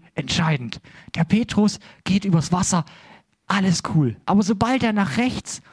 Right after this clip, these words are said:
und nach links schaut, sieht er die Wellen. Und dann geht er unter, weil er nicht mehr auf Jesus schaut. Und genauso ist es in unserem Alltag. Wir haben Probleme. Wir hören von dem Krieg in Russland, äh, in der Ukraine.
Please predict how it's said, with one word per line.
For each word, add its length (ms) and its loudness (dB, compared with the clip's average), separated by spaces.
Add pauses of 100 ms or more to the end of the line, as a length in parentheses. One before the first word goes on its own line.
(140)
und 160 2
nach 180 2
links 340 2
schaut, 320 0 (220)
sieht 220 0
er 60 2
die 240 -2
Wellen. 400 2 (800)
Und 140 0
dann 100 0
geht 140 0
er 80 2
unter, 300 -2 (160)
weil 140 2
er 80 2
nicht 340 2
mehr 120 2
auf 140 0
Jesus 340 2
schaut. 240 0 (240)
Und 100 2
genauso 360 2
ist 100 0
es 100 -4
in 80 2
unserem 200 0
Alltag. 520 0 (640)
Wir 120 2
haben 100 0
Probleme. 640 4 (260)
Wir 180 4
hören 220 4
von 180 2
dem 180 0
Krieg 320 0
in 140 2
Russland, 580 0
äh, 140 0
in 80 2
der 100 2
Ukraine. 540 2